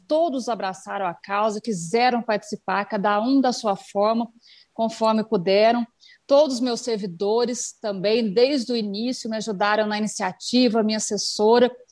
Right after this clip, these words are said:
todos correram atrás, estão recebendo doações, eles mesmos levaram várias contribuições pra que, pra, pra que nós podemos, pudéssemos distribuir futuramente.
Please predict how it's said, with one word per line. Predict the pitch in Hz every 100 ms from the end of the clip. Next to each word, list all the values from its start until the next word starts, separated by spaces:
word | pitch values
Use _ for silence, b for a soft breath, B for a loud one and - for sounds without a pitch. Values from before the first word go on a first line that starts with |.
| b b _
todos | - 233 240 -
correram | 226 226 214
atrás, | 196 - 196 214 208
estão | 202 233
recebendo | 240 247 254 202 208 226 208
doações, | 196 185 - 214 226 240 240
eles | 277 285 240 -
mesmos | 220 214 247 214 233
levaram | 220 214 196 196 208 202 165
várias | 220 262 262 233
contribuições | - 208 208 190 190 - 202 214 247 - - _ b b _
pra | 202
que, | - 214 208 -
pra, | - 202 202 202
pra | 220
que | 208
nós | 220 214
podemos, | - 214 202 208 196 - _
pudéssemos | 190 208 202 208
distribuir | 185 208 214 190 190 202
futuramente. | 196 202 185 180 190 240 - 240